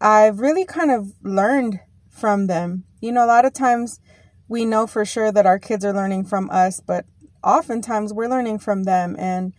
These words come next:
I've actually applied a lot of what I've learned from them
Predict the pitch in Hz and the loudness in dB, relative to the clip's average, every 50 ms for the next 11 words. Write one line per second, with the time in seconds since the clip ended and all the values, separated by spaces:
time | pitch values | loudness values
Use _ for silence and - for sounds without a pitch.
0 | - - _ _ _ - - 233 220 220 214 196 - 226 247 262 - - 311 285 | -20 -20 _ _ _ -2 0 0 0 0 -2 -4 0 0 0 -2 -2 -4 -2 -2
1 | 226 208 - - 247 240 254 269 240 233 214 214 202 202 208 202 190 196 208 202 | -2 -2 -2 0 4 4 4 4 4 2 2 4 4 6 4 4 4 2 2 2
2 | 202 202 185 202 202 214 220 214 208 196 196 208 202 _ _ _ _ _ _ _ | 2 0 0 -2 -2 -2 0 0 -2 -2 -4 -8 -10 _ _ _ _ _ _ _
3 | _ _ _ - - - 240 233 254 320 370 285 214 190 180 175 175 180 202 214 | _ _ _ -18 -4 0 2 4 4 4 2 4 4 4 4 4 2 -2 -4 -8
4 | 214 | -10